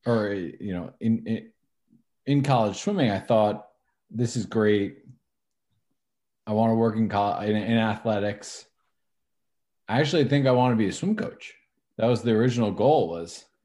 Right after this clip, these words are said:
"This is pretty cool." Um, I love swimming. Uh, I was always into, I was better at teaching it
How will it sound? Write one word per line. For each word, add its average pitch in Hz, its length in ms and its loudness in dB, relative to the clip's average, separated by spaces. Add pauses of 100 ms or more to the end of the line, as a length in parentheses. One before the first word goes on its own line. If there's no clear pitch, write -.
(340)
"This 139 140 -2
is 190 80 -10
pretty 127 280 -2
cool." 98 520 -8 (120)
Um, 104 540 -6 (580)
I 101 80 -6
love 107 280 0
swimming. 113 520 -2 (1300)
Uh, 87 680 -4 (540)
I 101 100 -4
was 104 120 -4
always 113 320 2
into, 104 500 0 (280)
I 113 40 -6
was 104 80 -2
better 127 360 2
at - 220 -12
teaching 110 480 -6
it 98 160 -14